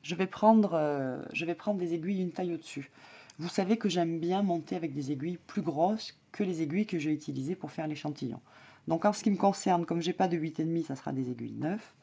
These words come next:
Vous pouvez parfaitement monter vos mailles avec vos aiguilles habituelles ou prendre une demi-taille au-dessus, c'est vous qui voyez. Donc avec mes aiguilles neuf, je vais monter trente-deux mailles. Ensuite, je vais poser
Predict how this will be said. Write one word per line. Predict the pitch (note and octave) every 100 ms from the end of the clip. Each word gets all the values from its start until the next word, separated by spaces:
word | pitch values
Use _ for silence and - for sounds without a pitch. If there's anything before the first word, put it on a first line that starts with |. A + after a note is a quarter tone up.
| - - - _
Vous | F3+
pouvez | F#3 D#3+ D3+
parfaitement | G3 - F3+ F3+ E3
monter | D3 C#3+ C#3+
vos | C3+
mailles | C#3 C3 B2 -
avec | C#3+ C3
vos | C3
aiguilles | C3+ C#3+ D3 C3+
habituelles | A#2 A#2 - C3 F3+ -
ou | D#3+
prendre | - F3+
une | F3 D#3
demi-taille | D3+ C#3+ C#3 D#3
au-dessus, | C3+ A#2 A2 -
c'est | F3 C#3
vous | C#3+
qui | D#3 C3+
voyez. | C3+ - - _ _ - - - - -
Donc | G#3+
avec | A#3 G#3
mes | G3 F#3
aiguilles | A3 A3 G3
neuf, | C#3 B2 - -
je | C#3 G#3
vais | G3+
monter | F#3 E3 D3+ - G3+ A3
trente-deux | - A#3+ A3+ E3+ B2
mailles. | G#2+ B2+ E3 - _ _ _ _ _ - _ _ _ _ _ _ _ _ _ _ _ - - _ _ - -
Ensuite, | F#3+ - C4+ F#3+
je |
vais | F#3+ G3
poser | - A#3+ G3+ G#3+ G#3+ -